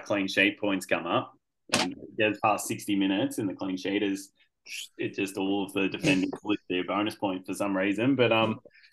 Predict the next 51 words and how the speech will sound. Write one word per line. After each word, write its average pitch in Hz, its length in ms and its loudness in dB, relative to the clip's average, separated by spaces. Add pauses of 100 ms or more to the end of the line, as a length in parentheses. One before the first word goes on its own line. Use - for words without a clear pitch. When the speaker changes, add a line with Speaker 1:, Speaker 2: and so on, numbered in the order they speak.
(260)
Speaker 2:
But 151 120 10
hey, 156 160 12
Speaker 1:
Davis - 20 4
Speaker 2:
the - 100 6
Speaker 1:
is - 60 0
Speaker 2:
points 202 220 6
Speaker 1:
seven 139 180 8
Speaker 2:
are 143 60 8
Speaker 1:
on 135 80 8
your 131 100 6
Speaker 2:
fine. 143 100 4
Speaker 1:
bench, 269 380 4 (140)
but 120 100 4
he 120 120 4
obviously 117 280 2
had 110 140 4
Matoma. 131 540 2 (540)
Jeez, 135 220 -2
I 131 100 0
don't - 20 0
Speaker 2:
Yeah. 220 100 2
Speaker 1:
know. 330 220 2
You 113 300 2
had 123 140 6
Ward-Prowse 123 540 2
miss 120 200 -4
out. 123 300 2 (460)
Could 226 120 4
have 294 100 6
gone, 190 280 6
this 190 140 -2
could 277 160 2
have 339 80 4
swung 127 280 0
either 110 200 4
way, 104 260 4
really. 104 440 2
Darwin 113 360 2
doesn't 101 280 0
play, 113 260 4
you 104 120 2
get 120 220 2
it. 123 220 4 (1000)
You 120 140 0
had 104 160 0
some - 160 -2
Speaker 2:
Well, 214 240 8
even 269 360 6
the, 202 160 4
Speaker 1:
outcomes. 135 440 6
Speaker 2:
um, 113 280 -2